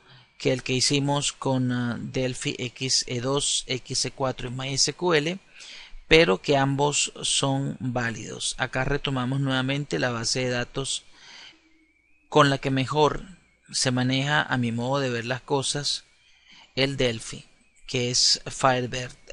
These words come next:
Recuérdate que Firebird es, eh, una base de datos que nace a partir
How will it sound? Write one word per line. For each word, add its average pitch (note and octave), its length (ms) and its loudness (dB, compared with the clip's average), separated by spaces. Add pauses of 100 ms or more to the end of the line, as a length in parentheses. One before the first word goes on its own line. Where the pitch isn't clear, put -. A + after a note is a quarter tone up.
(140)
Recuérdate C#3 540 0
que C#3 180 -4
Firebird C3+ 720 0 (840)
es, C3 400 4
eh, C3 640 -2 (360)
una C3+ 240 2
base B2+ 360 2
de A#2+ 80 0
datos C#3 440 0
que A#2+ 200 -2
nace B2+ 600 2
a B2 120 -6
partir C#3 640 -4